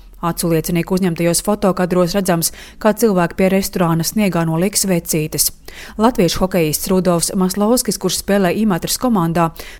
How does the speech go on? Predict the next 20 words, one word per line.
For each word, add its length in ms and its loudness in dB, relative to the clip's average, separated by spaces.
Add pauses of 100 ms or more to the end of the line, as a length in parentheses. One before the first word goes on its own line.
(180)
atklājis, 440 2
ka 80 0
šodien 360 2
sacensībās 640 0
citā 260 0
Somijas 400 0
pilsētā 480 0
sportisti 540 -2
spēlējuši 500 0
ar 80 -4
sēru 400 -2
lentām. 420 0 (520)
Jāteic, 260 2
ka 120 2
Somija 320 4
līdzīgus 420 4
gadījumus 420 2
ir 140 -6
pieredzējusi 480 0
jau 40 0